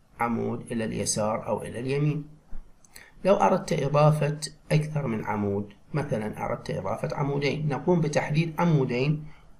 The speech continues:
ثم نضغط الزر الماوس الأيمن إدراج أعمدة إلى اليمين أو إلى اليسار. بإمكاننا نعمل ذلك أيضًا من خلال الذهاب إلى تخطيط ومن ثم إدراج سواء كان لأعلى أو لأسفل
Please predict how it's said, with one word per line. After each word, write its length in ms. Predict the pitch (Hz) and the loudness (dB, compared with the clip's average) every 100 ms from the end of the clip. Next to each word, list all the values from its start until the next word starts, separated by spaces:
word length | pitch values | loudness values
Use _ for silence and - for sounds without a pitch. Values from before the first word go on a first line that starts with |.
| - | -2
ثم 200 | 196 147 | 4 4
نضغط 480 | 131 120 123 123 - - - - - _ _ _ - | 4 2 0 -2 -4 -20 -20 -20 -20 _ _ _ -4
الزر 460 | 127 - 120 120 | -2 0 0 0
الماوس 680 | 113 - - - 131 131 - | -4 -6 -10 -2 0 0 0
الأيمن 600 | - - 151 143 151 185 - | -4 0 2 2 0 -2 -6
إدراج 460 | - 113 123 123 - | -4 2 2 2 -2
أعمدة 380 | 131 113 107 - 131 | -2 -2 -4 -4 -2
إلى 120 | 127 | -4
اليمين 480 | 117 110 113 127 - | -4 -4 -2 -4 -4
أو 180 | 113 | -8
إلى 140 | 104 104 | -8 -8
اليسار. 500 | 110 104 123 151 151 - - - - _ - - - _ - _ _ _ - - - - | -8 -6 -4 -4 -6 -12 -20 -20 -20 _ -20 -20 -20 _ -20 _ _ _ -20 -20 -4 4
بإمكاننا 520 | 202 - 247 269 - | 4 4 2 4 2
نعمل 200 | 180 175 | 2 2
ذلك 400 | 160 170 165 - | 2 2 2 0
أيضًا 280 | 170 165 165 | -2 0 2
من 180 | 160 | 2
خلال 420 | 156 156 160 156 131 | 2 4 4 2 -2
الذهاب 460 | 127 131 156 160 | -2 0 2 2
إلى 260 | - 139 131 | 0 -2 -2
تخطيط 480 | - - 139 156 156 - - _ - | -4 -4 2 4 2 -4 -16 _ 2
ومن 180 | 151 143 | 4 6
ثم 240 | 143 127 | 4 2
إدراج 640 | - 131 127 135 151 - - _ - - | -2 0 4 4 2 -4 -14 _ -20 -8
سواء 420 | - 139 143 - | 0 2 2 -2
كان 240 | - 120 | -4 -2
لأعلى 520 | 101 104 104 139 151 151 | -2 0 2 2 4 2
أو 280 | 143 123 | 2 -2
لأسفل 600 | 120 - - - 120 151 | -2 -2 -2 -2 -4 -4